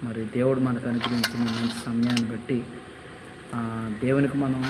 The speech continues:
కృతజ్ఞతాస్తుతులు, స్తోత్రాలు చెల్లించబద్దులమైన, ఆ, మన పక్షాన దేవుడు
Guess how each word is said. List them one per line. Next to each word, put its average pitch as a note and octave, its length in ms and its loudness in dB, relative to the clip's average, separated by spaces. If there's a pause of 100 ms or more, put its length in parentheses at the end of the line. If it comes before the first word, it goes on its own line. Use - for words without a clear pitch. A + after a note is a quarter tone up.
(200)
కృతజ్ఞతాస్తుతులు, C3 1040 2
స్తోత్రాలు B2+ 720 0
చెల్లించబద్దులమైన, A2 1120 -2 (1700)
ఆ, A#2 280 -2
మన D3 180 8
పక్షాన F3 480 8
దేవుడు D#3 340 8